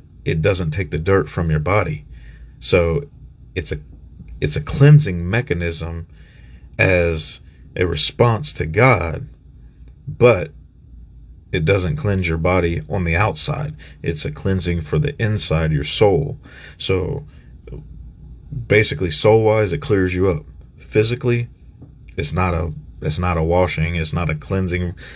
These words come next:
of the dirt that's left upon you. Now, it can, it can take care of the dirt from your soul. Lastly, he says the reason it is effective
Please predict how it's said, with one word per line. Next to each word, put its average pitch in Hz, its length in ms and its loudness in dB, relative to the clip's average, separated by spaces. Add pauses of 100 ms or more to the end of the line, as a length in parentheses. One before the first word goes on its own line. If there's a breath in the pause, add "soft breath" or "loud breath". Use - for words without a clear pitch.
(160 loud breath)
of 90 140 2
the 82 100 2
dirt 95 440 4
that's - 400 -6
left 95 320 0
upon 95 340 0
you. 76 220 0 (600 loud breath)
Now, 85 140 -4
it 85 80 -6
can, 92 140 -4 (160)
it 95 180 0
can 87 160 -2
take 90 240 2
care 113 200 6
of 87 80 0
the 80 60 -2
dirt 82 320 0
from 85 200 -6
your 76 80 -6
soul. 85 480 0 (1000 loud breath)
Lastly, 87 760 2
he - 120 -6
says 92 400 0
the 82 140 -2
reason 156 560 2
it 120 120 6
is 92 160 -2
effective - 1000 -2